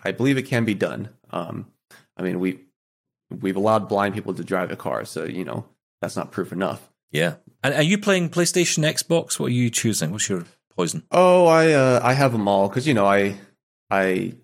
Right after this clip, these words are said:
Speaker 1: review games, I work with game studios to,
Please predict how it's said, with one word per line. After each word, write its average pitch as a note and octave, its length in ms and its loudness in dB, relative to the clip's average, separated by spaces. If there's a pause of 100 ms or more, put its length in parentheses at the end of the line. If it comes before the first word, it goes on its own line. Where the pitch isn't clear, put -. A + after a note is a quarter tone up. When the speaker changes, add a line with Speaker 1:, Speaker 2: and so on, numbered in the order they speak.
Speaker 1:
review B2 380 4
games, A#2+ 480 2
I F#2+ 360 0
work G#2 220 -4
with G2 140 -4
game G2+ 220 0
studios G2 680 0 (100)
to, F#2 420 -6